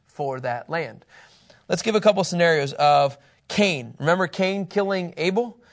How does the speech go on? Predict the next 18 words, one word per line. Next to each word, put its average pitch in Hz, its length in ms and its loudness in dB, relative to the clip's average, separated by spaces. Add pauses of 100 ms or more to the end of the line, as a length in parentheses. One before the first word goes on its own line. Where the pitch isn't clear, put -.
(220)
If 156 160 -6
you 220 140 0
would, 170 260 2
Kevin, 156 300 4
can 180 140 -6
you 190 60 -6
go 214 80 4
to 202 100 4
Genesis 165 540 -2
four 156 500 -6 (480)
ten 180 380 -6
through 156 260 -8
twelve? 127 400 -2
Genesis 233 460 -2
four 175 320 -2
ten 151 280 -8
through 139 200 -12
twelve. 120 420 -6